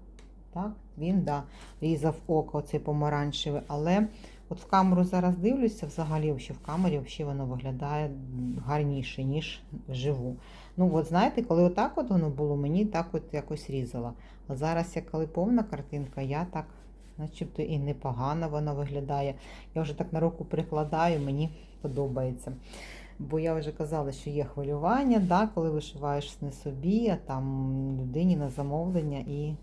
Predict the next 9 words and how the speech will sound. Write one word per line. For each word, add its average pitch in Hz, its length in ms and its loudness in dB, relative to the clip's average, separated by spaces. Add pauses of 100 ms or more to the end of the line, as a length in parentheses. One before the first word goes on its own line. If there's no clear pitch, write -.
(400)
думаєш, 127 520 -4
чи 139 80 -10
сподобається, 147 680 -4
чи - 120 -16
не 143 60 -8
сподобається. 151 720 -6 (680)
Бо 160 60 0
я 160 40 4
так 165 120 -6